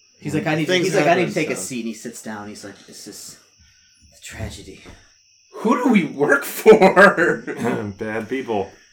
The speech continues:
Speaker 2: Yeah.
Speaker 3: If ever we questioned betraying them before.
Speaker 1: So, like, they thought it was, you know, I, it, it must have been a, a, a random act of violence or was shooting for somebody else, you know, hit her right in the head,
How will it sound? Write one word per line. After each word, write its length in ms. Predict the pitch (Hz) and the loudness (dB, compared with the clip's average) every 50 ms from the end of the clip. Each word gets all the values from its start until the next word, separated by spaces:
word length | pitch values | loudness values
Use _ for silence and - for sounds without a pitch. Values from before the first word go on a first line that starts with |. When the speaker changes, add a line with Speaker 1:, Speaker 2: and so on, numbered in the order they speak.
| _ _ - - - - - | _ _ -18 -18 -16 -16 -10
Speaker 2:
Yeah. 580 | - 151 156 156 156 151 147 147 147 147 147 147 - - - _ _ _ _ _ _ _ | -4 -2 0 2 4 6 6 6 4 4 0 -4 -10 -18 -20 _ _ _ _ _ _ _
Speaker 3:
If 240 | - 175 170 - - | -4 -4 -2 4 6
ever 300 | 196 214 269 311 311 294 | 8 8 8 8 6 4
we 140 | 285 285 269 | 4 2 0
questioned 420 | - - 269 262 - - 269 254 247 | 2 4 4 4 4 2 -2 -4 -4
betraying 480 | 254 233 - - - 254 262 262 254 | -4 -4 0 0 2 2 2 2 2
them 140 | 247 254 247 | 0 0 0
before. 680 | 247 233 - - 285 240 202 160 135 120 113 117 120 - _ | 0 -2 -4 -2 2 2 2 4 2 0 -4 -6 -8 -12 _
Speaker 1:
So, 140 | - - 160 | -8 -6 -6
like, 100 | 151 151 | -4 -4
they 80 | 160 | -4
thought 240 | 151 156 190 190 202 | -4 -2 -2 -2 -2
it 80 | 196 160 | -2 -2
was, 240 | 147 147 143 - | -4 -6 -6 -8
you 80 | 151 143 | -10 -10
know, 240 | 135 123 120 120 - - | -8 -6 -8 -8 -8 -8
I, 140 | 117 120 120 117 - | -8 -8 -8 -8 -8
it, 160 | 120 127 - | -10 -12 -10
it 60 | 131 131 | -10 -10
must 240 | 147 156 156 - | -8 -10 -10 -10
have 100 | 143 123 | -12 -10
been 200 | 127 123 117 117 | -8 -8 -8 -8
a, 340 | 110 - 110 113 107 104 104 104 - _ _ _ _ | -8 -8 -8 -8 -8 -10 -12 -16 -18 _ _ _ _
a, 40 | 110 | -18
a 240 | 110 - 110 104 98 98 _ _ _ _ _ _ - | -16 -16 -16 -18 -18 -20 _ _ _ _ _ _ -18
random 280 | 113 120 113 113 113 110 | -14 -12 -10 -10 -10 -12
act 140 | 107 107 113 | -14 -16 -18
of 80 | - - | -18 -16
violence 500 | 101 101 110 110 110 113 110 110 - - | -14 -12 -12 -10 -10 -12 -14 -14 -16 -16
or 180 | 107 101 98 98 | -14 -14 -14 -14
was 160 | - 98 104 | -16 -18 -20
shooting 240 | - - 139 135 123 | -20 -18 -18 -18 -16
for 100 | 123 117 | -16 -18
somebody 400 | 107 - 120 117 113 107 107 104 | -18 -16 -16 -14 -14 -14 -12 -12
else, 240 | 107 107 110 110 - | -12 -12 -12 -14 -16
you 80 | - 110 | -18 -18
know, 80 | 101 | -18
hit 140 | 95 - 120 | -16 -16 -16
her 80 | 113 104 | -16 -14
right 200 | 107 107 110 - | -12 -14 -14 -14
in 80 | 101 | -16
the 60 | 104 95 | -18 -16
head, 340 | - 110 107 104 101 101 | -14 -12 -12 -12 -14 -16